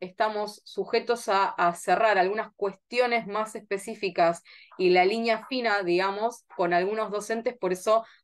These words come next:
todavía es prudente no compartirlo, pero para que tengan en cuenta esto. Em, con introducción a las violencias, bases antropológicas, filosóficas y éticas, acá están los docentes también a cargo,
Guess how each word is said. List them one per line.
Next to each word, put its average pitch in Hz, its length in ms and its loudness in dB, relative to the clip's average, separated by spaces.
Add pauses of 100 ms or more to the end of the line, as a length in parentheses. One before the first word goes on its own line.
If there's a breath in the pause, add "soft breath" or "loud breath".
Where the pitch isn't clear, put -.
todavía 190 340 4
es 226 120 0
prudente 202 360 -2
no 202 140 -4
compartirlo, 180 680 -4
pero 262 340 2 (300 loud breath)
para 185 260 4
que 190 80 0
tengan 233 540 0
en 180 200 -4
cuenta 208 600 0
esto. 151 520 -10 (520)
Em, 165 1000 2 (260)
con 196 220 2
introducción 190 500 -2
a 233 80 4
las 233 300 2
violencias, 262 560 -2
bases 208 320 -6
antropológicas, 208 800 -2
filosóficas 208 720 -4
y 262 80 2
éticas, 277 580 0
acá 185 240 -4
están 208 220 -4
los 208 100 -2
docentes 208 580 -4
también 185 460 0
a 185 200 -2
cargo, 233 460 2